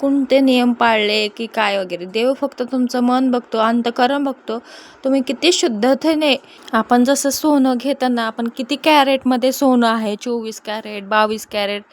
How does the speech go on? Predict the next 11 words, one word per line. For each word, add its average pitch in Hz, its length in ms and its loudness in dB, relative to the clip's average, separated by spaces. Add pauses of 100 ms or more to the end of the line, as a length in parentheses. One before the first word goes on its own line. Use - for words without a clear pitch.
(260)
ह्यामध्ये 277 380 0
बघतो, 233 500 -4 (380)
तसं 269 180 0
आप-, - 380 0 (520)
देव 226 360 2
हा 240 240 2 (300)
पण 240 220 0
भावाचा 233 440 0
भुकेलाच 220 540 -6
असतो. 202 380 -8 (480)
देव 262 240 4